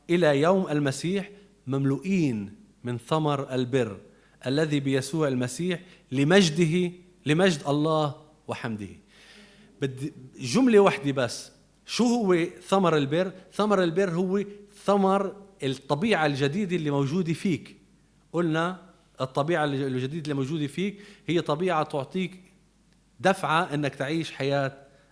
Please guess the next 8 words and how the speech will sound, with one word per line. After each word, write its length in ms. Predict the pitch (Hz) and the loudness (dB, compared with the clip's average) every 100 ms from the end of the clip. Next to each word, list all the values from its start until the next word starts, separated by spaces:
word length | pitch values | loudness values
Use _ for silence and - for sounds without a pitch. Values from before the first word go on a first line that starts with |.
| - | -6
البر. 360 | 139 139 139 110 | -4 0 0 0
ولكن 380 | 127 170 160 | -2 0 -2
شو 180 | 151 240 | -2 0
حياة 280 | - 190 170 | 2 2 0
البر 280 | 151 147 165 | -2 -2 -2
خارجيًا؟ 720 | 135 147 143 123 147 156 185 190 - - - | -2 0 0 0 -2 -2 -2 -4 -14 -20 -6
عم 140 | 165 | -2
بقول: 340 | 196 254 156 | 2 4 2